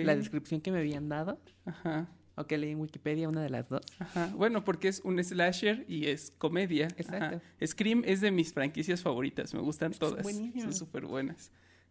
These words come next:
Speaker 2: Eh, pues sí, eso suena emocionante.
Speaker 1: Así que tal vez te emocione un poco más
Speaker 2: Escuché
Speaker 1: ver la
Speaker 2: una
Speaker 1: película.
Speaker 2: entrevista, me acuerdo, cuando salió con el estudio de efectos especiales y hablaron del diseño de la máscara.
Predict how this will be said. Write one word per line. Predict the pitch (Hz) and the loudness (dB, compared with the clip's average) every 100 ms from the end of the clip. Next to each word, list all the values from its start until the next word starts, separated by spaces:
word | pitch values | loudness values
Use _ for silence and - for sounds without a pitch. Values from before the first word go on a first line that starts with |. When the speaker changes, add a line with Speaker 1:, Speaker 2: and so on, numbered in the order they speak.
| - | -6
Speaker 2:
Eh, | 151 147 143 139 139 139 | -2 0 2 2 0 0
pues | 147 | -2
sí, | 147 175 175 | 0 0 0
eso | 165 170 | -4 -2
suena | 165 160 160 | 2 6 6
emocionante. | 147 151 143 135 143 143 - - - - _ _ - | 4 2 0 0 -2 -4 -8 -20 -20 -20 _ _ -18
Speaker 1:
Así | - | -12
que | - 151 | -8 -8
tal | - 165 165 | -4 -2 -2
vez | 165 165 | -4 -6
te | 160 | -6
emocione | 143 135 135 143 139 | -6 -10 -10 -10 -10
un | |
poco | - - | -12 0
más | 151 | 2
Speaker 2:
Escuché | 143 180 214 | 4 4 6
Speaker 1:
ver | 226 | 6
la | 262 | 6
Speaker 2:
una | |
Speaker 1:
película. | 247 175 | 4 4
Speaker 2:
entrevista, | 160 190 - 247 | 4 2 4 4
me | 196 | 4
acuerdo, | - 175 214 214 | 2 4 4 4
cuando | 151 147 | 2 2
salió | - 143 156 214 285 - - _ _ _ | 0 4 6 6 4 -4 -20 _ _ _
con | 175 180 208 220 240 - - _ _ _ _ - | 2 4 6 4 2 -2 -10 _ _ _ _ 0
el | 160 151 151 147 | 2 4 2 2
estudio | 156 - 170 185 202 | -2 2 4 8 6
de | 165 | 6
efectos | 160 156 185 180 - 165 | 2 2 0 0 -2 -6
especiales | - 151 - 156 175 233 330 - - _ - | -4 -4 2 4 4 4 0 -4 -16 _ 2
y | 160 | 6
hablaron | 151 147 156 180 190 185 | 8 8 8 8 2 0
del | 160 156 143 | 0 0 0
diseño | 147 165 151 170 | 0 2 4 4
de | |
la | 143 | 4
máscara. | 135 143 156 - 143 | 4 2 2 -2 -2